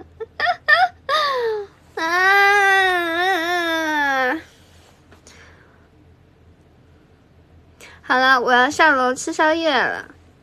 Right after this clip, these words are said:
大家有没有什么临终遗言想跟我讲？哦，不，不吉利。有没有什么，呃，不是遗言。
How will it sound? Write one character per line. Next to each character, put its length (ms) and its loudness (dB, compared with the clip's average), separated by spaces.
大 120 0
家 280 2
有 80 -2
没 100 -4
有 120 -2
什 140 -6
么 420 4
临 220 -2
终 220 2
遗 160 -4
言 140 -4
想 180 -4
跟 140 -8
我 100 -4
讲？ 140 -10
哦， 260 2
不， 60 -10
不 60 -4
吉 260 -8
利。 280 -6
有 100 -6
没 120 -4
有 100 0
什 140 -6
么， 360 -2
呃， 640 -4
不 120 -16
是 140 -8
遗 280 -6
言。 320 -6